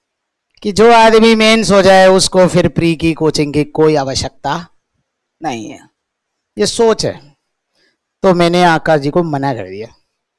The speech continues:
मैं कहा, "नहीं, नहीं, तुम मेंस दे चुके हैं, तुमको अब कोचिंग की कोई आवश्यकता नहीं है, you don't require it।"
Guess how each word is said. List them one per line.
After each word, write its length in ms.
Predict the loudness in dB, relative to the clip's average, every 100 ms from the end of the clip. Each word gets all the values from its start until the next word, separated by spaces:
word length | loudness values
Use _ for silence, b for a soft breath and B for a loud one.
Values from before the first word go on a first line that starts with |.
| _ _ _ _ _ _ _ _ _ _ _ -14
मैं 140 | -8
कहा, 80 | -6
"नहीं, 180 | -4 -4
नहीं, 200 | -4 -6 -10 _
तुम 340 | -8 -6 -8 -12 _ _ -8
मेंस 280 | -6 -6 -4
दे 140 | -4
चुके 260 | -4 -6 -6
हैं, 200 | -6 -8 _ _ _ _ _ _ _ _
तुमको 360 | -14 -12 -4 -2 -2 -4 _ _ _ _ _ _ _ -2
अब 200 | -2 0
कोचिंग 340 | -2 -2 -2 -4
की 80 | -2
कोई 240 | 2 4
आवश्यकता 580 | 4 2 0 -4 0 2 2 0 -10 -20 _ _ _ _ _ _ _ _ _ -8
नहीं 260 | -4 -2
है, 180 | -4 -8 -16 _ _ _ _
you 160 | -10 -2 2
don't 220 | 2 0
require 500 | -2 2 2 2 -4
it।" 260 | -14 -20